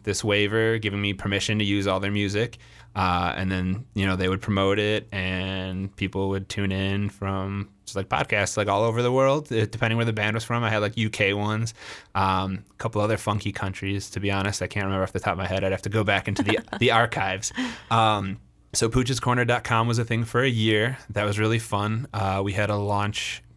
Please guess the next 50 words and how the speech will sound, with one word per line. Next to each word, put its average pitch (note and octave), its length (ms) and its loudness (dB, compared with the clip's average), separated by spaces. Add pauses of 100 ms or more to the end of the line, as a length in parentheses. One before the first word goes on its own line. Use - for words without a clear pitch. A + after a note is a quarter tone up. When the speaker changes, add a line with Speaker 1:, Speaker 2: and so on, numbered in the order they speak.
(140)
Speaker 1:
concert. G2+ 600 -4 (440)
Uh, G2 420 2
there A2 140 4
will A#2+ 80 6
be A#2 100 2
a A2 60 2
story A#2+ 400 2
from A#2 160 -2
that G#2 160 -2
launch G2+ 260 -2
concert G#2 460 0
in G2+ 140 -2
the G#2 80 0
first G#2 280 0
episode G#2 360 2
of G2 60 0
the G2 60 -2
podcast, G2 540 0
a, G2+ 160 0
a G#2 60 -2
bathroom G#2 500 0
story. G2+ 440 0
Uh, E3 40 -2
Speaker 2:
Nice. D#3+ 500 2
Speaker 1:
it's G#2+ 120 0
gonna A2 180 2
be G2+ 100 2
funny. G2+ 440 -2 (100)
Speaker 2:
Not F3 200 2
awkward G3 320 0
at F3 100 -4
all. G3 260 -6
Speaker 1:
No, G#2 220 2
not D#3 160 4
at C#3+ 100 4
all. G#2+ 260 0 (100)
I G#2 100 -8
mean, G#2 200 -4
well, G#2 160 -2 (140)
not G#2+ 180 2
for A2+ 120 -4
the G#2+ 100 0
other G2+ 160 2
guys. G2 220 0
For G2+ 120 0
me, G#2 160 4
it D#2 80 0
will F#2+ 140 -2
be. F#2+ 200 0 (140)
But, F#2 240 0